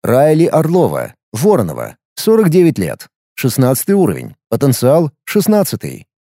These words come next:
нейтральный класс, обладает способностью крылья и бронебойными техниками. Алекс Чемберлен, восемьдесят восемь лет,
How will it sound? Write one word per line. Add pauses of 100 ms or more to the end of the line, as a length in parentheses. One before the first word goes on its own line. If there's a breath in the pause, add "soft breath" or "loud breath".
(120)
нейтральный
класс, (180)
обладает
способностью
крылья
и
бронебойными
техниками. (600)
Алекс
Чемберлен, (220)
восемьдесят
восемь
лет,